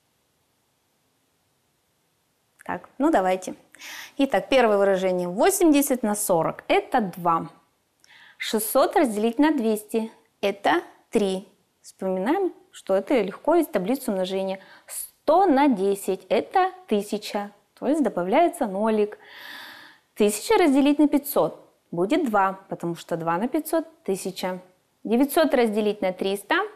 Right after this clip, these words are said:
нолики прикрываем, это три. Три на триста — это девятьсот. Следующее выражение. Четыреста двадцать разделить на три. Здесь уже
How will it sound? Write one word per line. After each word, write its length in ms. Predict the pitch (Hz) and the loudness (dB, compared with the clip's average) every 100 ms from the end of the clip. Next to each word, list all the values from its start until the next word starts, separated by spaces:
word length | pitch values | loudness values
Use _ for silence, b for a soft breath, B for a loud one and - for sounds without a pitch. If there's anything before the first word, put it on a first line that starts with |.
| _ - | _ -2
нолики 320 | 311 294 294 | 0 2 0
прикрываем, 680 | 277 285 285 285 277 277 - | 0 0 2 4 4 2 0
это 380 | 240 294 294 269 | -2 0 0 0
три. 340 | - 196 185 - _ | 0 0 -2 -6 _
Три 220 | - 392 | 0 2
на 120 | 175 | 0
триста — 540 | - 339 370 - 311 302 | 0 0 0 0 -2 0
это 280 | 220 240 240 | -4 -4 -2
девятьсот. 600 | 202 190 185 - 180 - b b b | -2 -6 -8 -6 -6 -6 b b b
Следующее 500 | - - 339 226 214 | -4 2 4 2 2
выражение. 540 | 196 190 190 185 170 180 B B B _ | 0 0 0 -2 -2 -6 B B B _
Четыреста 500 | - 240 208 202 220 | -4 0 2 2 2
двадцать 300 | 277 349 - | 2 2 2
разделить 420 | 240 214 247 240 | 0 2 0 2
на 120 | 226 | 0
три. 220 | 226 190 | 0 -2
Здесь 340 | 170 196 311 349 | 0 0 0 0
уже 280 | 339 359 | 2 2